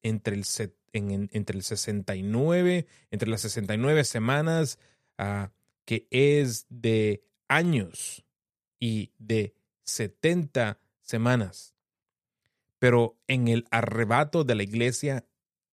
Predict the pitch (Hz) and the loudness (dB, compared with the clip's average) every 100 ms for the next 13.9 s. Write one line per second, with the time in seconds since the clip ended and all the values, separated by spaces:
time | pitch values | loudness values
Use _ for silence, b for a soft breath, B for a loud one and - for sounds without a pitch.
0 | _ _ _ 113 113 98 - _ _ _ | _ _ _ -2 -2 -2 -10 _ _ _
1 | - - 117 131 113 - 107 - 135 139 | -8 -2 0 0 0 -4 -6 0 0 2
2 | 147 131 - _ _ - 107 135 160 117 | 0 0 -8 _ _ -2 0 2 2 2
3 | 110 113 143 - 98 - _ _ _ _ | 2 2 0 0 -6 -10 _ _ _ _
4 | _ _ _ _ _ _ _ 135 127 165 | _ _ _ _ _ _ _ 0 4 2
5 | 117 - _ _ _ _ _ _ 117 104 | 2 -2 _ _ _ _ _ _ -4 0
6 | 113 123 123 123 117 110 107 107 107 104 | 2 4 4 4 2 0 -2 -4 -4 -4
7 | 147 120 92 _ _ _ _ _ _ _ | -2 -4 -6 _ _ _ _ _ _ _
8 | 110 - 101 107 117 135 123 95 98 101 | -4 -2 -2 0 2 2 2 0 -2 0
9 | 110 123 151 127 104 101 127 - 95 87 | 2 2 2 0 -2 -4 -6 -4 -8 -6
10 | 104 123 180 - 113 104 98 95 95 113 | -4 -2 -2 -2 -2 -2 -2 -4 -2 0
11 | 120 123 117 - _ _ _ _ _ _ | 2 0 0 -6 _ _ _ _ _ _
12 | _ - 120 113 107 - - 113 117 113 | _ -10 -2 -2 -2 -4 -2 2 2 0
13 | 123 107 95 92 107 113 - 139 | -4 -4 -6 -4 -4 -2 0 0